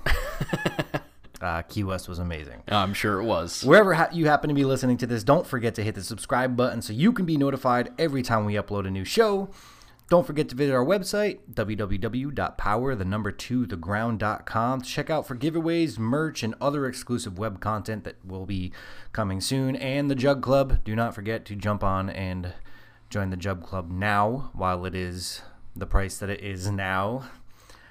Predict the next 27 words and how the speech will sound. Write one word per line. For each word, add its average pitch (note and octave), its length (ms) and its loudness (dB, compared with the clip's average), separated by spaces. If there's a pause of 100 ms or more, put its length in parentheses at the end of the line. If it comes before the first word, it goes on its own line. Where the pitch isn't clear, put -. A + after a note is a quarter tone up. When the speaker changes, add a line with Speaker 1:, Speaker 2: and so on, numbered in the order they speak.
(180)
Speaker 2:
Um, F#2 320 0
and C3 360 0 (360)
share A2 280 0
with A2+ 140 0
your A2+ 100 -2
buddies. A2+ 540 0 (280)
And G2 120 -10
let's F#2 180 -6
get G#2 140 -4
everybody G#2 400 -2
in G#2+ 80 -2
on G#2+ 140 0
this A2+ 360 -4
and F2 240 -10 (220)
give, F#2+ 420 -8
once F#2+ 220 -4
again, G2+ 180 -4
the A2 80 -6
coverage F#2+ 300 -6
you G2 80 -6
guys G2+ 200 -2
all G2+ 160 0
want. G#2 360 -4 (600)
Um, D2+ 500 -10 (840)
Speaker 1:
Let's G2 200 -6
do F#2+ 280 -2
it. D#2 100 -10